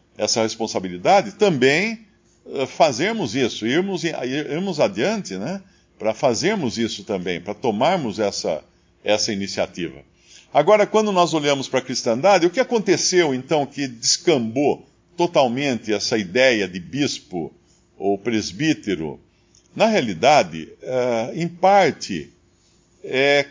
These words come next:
culpa do homem, no sentido dos cristãos que se desviaram da doutrina dos apóstolos.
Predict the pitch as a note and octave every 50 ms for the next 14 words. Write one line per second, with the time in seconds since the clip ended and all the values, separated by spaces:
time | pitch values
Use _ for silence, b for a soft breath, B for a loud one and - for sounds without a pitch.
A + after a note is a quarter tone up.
0 | - _ - C#3+ D3+ D#3+ D3+ - D#3+ D3+ D3 C3+ E3 E3 D3 B2 B2 B2+ C3 C3+
1 | C#3 C#3+ D3+ E3 E3+ E3 C#3+ A#2+ - - A#2+ - - C3 C#3 C3 C3+ C3 - -
2 | E3 D3 - - C3+ C#3+ D#3+ D#3 B2 - - - - A#2 A2 G#2+ A2 A#2+ C#3 D#3+
3 | B2+ G2+ G#2 A#2 B2 C3 C#3 C#3 C3+ C3+ C#3+ C#3 A2 C3 C#3 C#3 C#3 C3 C3 D#3+
4 | D#3+ - - B2 G#2 - - F2+ E2 - - b b